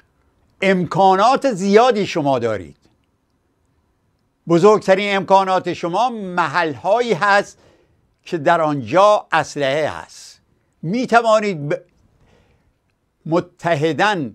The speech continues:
به آنجاها حمله کنید و آن سلاح‌ها را از آن خود کنید. و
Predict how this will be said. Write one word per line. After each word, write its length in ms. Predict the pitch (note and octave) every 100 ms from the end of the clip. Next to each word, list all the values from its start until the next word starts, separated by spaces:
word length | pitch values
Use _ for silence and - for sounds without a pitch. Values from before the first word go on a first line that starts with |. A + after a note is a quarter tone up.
| _ _ -
به 200 | C3+ F3 -
آنجاها 880 | E3 E3 C#3+ A#2 D#3 D3 D3 F3 - -
حمله 360 | D3 C3+ C3+ A#3
کنید 400 | A#3 A3+ A3+ E3+
و 100 | F3 _
آن 340 | F3 G#3 G#3 - _
سلاح‌ها 760 | - - E3+ D#3+ C#3+ D3+ F#3
را 200 | G3+ F#3+
از 200 | E3 C3 -
آن 280 | F3+ G3 F#3
خود 300 | E3+ F#3+ E3
کنید. 380 | C3+ A2 F#2 - _ _ _ _ _ _ _ _ _ _
و 120 | C#3+